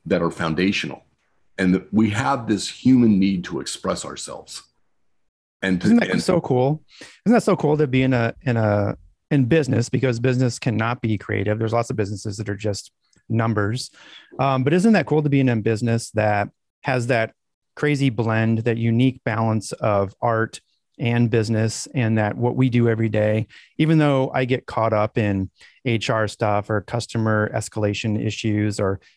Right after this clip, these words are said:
Speaker 2: technical things like, you know,
Speaker 1: Right.
Speaker 2: what's my E O M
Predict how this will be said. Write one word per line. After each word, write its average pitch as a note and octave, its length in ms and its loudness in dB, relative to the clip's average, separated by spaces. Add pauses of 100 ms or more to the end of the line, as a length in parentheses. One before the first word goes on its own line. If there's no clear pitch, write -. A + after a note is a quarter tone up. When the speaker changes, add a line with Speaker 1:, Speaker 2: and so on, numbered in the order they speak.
(120)
Speaker 2:
technical C#3+ 420 0
things A#2+ 440 0
like, A2 200 -2 (460)
you G2+ 80 -4
know, F2+ 60 2
Speaker 1:
Right. E2+ 120 0
Speaker 2:
what's A2 200 -2
my A#2+ 120 0
E B2 220 2
O A#2 160 2
M A2 360 2